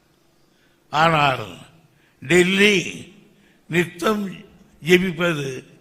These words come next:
ஸ்டாலின், ஸ்டாலின் என்ற பேச்சுத்தான். அந்த அற்புதத்தை உட்கார்ந்த இடத்திலே செய்து கொண்டிருக்கிறார். எனக்கு தெரியும், கலைஞர் கூட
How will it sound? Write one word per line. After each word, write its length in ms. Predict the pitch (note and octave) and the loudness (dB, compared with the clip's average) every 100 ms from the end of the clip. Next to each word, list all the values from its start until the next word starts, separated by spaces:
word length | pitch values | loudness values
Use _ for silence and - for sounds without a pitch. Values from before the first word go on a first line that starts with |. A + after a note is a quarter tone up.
| _ _ | _ _
ஸ்டாலின், 760 | - - D#3 E3 E3 D#3+ - - - - - | -16 -2 2 4 4 0 -4 -14 -20 -20 -20
ஸ்டாலின் 400 | - D#3 D#3+ D#3+ | -2 2 4 4
என்ற 220 | D3 C#3+ C3 | 0 -4 -6
பேச்சுத்தான். 680 | D3 C3+ - - B2+ G2+ - - - - - - - - - - - - - - - - - - - - - | -8 -10 -12 -8 -6 -6 -10 -20 -20 -20 -20 -20 -20 -20 -20 -20 -20 -20 -20 -20 -20 -20 -20 -20 -20 -20 -2
அந்த 280 | F3+ G#3+ G3 | 0 4 4
அற்புதத்தை 600 | G#3 - C#4+ C4+ B3+ B3 | 4 2 6 6 6 2
உட்கார்ந்த 480 | G#3 - B3+ B3+ A#3+ | 0 0 0 2 0
இடத்திலே 280 | A3 A3 A3 | -2 0 0
செய்து 240 | F#3 F#3 | -2 -4
கொண்டிருக்கிறார். 600 | F3+ F3 F3 F3 D#3+ A#2+ - _ _ _ _ _ _ _ _ _ _ _ _ _ _ | -6 -8 -10 -8 -10 -10 -16 _ _ _ _ _ _ _ _ _ _ _ _ _ _
எனக்கு 280 | D3 D#3 C#3+ | -6 -6 -4
தெரியும், 500 | F3+ G3 A3 F#3 - - - _ _ _ _ _ _ _ _ _ _ _ _ | 0 0 0 -4 -8 -18 -20 _ _ _ _ _ _ _ _ _ _ _ _
கலைஞர் 460 | E3+ G3 G#3+ G3+ | 2 2 4 2
கூட 500 | D#3 E3+ D#3+ F3 F#3+ | 2 0 2 0 -2